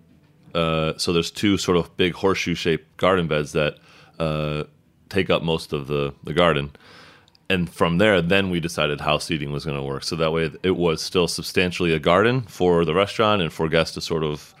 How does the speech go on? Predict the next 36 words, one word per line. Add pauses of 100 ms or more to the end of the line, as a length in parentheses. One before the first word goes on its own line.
I
mean,
honestly,
when
we
thought
about
it,
we, (240)
when
we
were
opening,
we
thought
maybe
pe-,
people
would
just
walk
around, (180)
and,
like,
we
didn't
really, (580)
weren't
really
sure
if
we
were
gonna
have
people